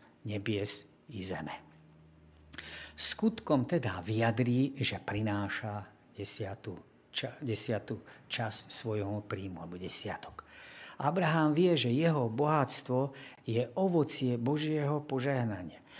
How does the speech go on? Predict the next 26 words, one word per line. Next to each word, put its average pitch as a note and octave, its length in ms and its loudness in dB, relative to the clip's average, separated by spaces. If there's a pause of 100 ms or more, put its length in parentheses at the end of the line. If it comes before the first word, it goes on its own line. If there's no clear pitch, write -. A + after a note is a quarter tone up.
(140)
Že C3+ 160 -2
by C#3+ 160 4 (160)
k - 160 -12
tomuto F#3 400 6
majetku D#3+ 400 2
neprišiel, D3 720 2 (240)
ak C#3+ 160 2
by D3+ 80 2
mu C#3 240 4
Pán D3 240 2
Boh C3+ 160 0 (560)
nepožehnal. G2 720 -4 (640)
Preto F3+ 320 4
vracia B2 560 2 (480)
kráľovi A#2 480 2
Sodomy G2 480 -4
jeho F2+ 160 -8
majetok, A2 480 -6
aby A2 160 -4
dal G2 160 -4
najavo, G2+ 480 0 (400)
že F#2+ 240 -4
bohatstvo G#2 560 0
nezávisí G2+ 720 -2
od G#2 160 -4
moci B2 480 -2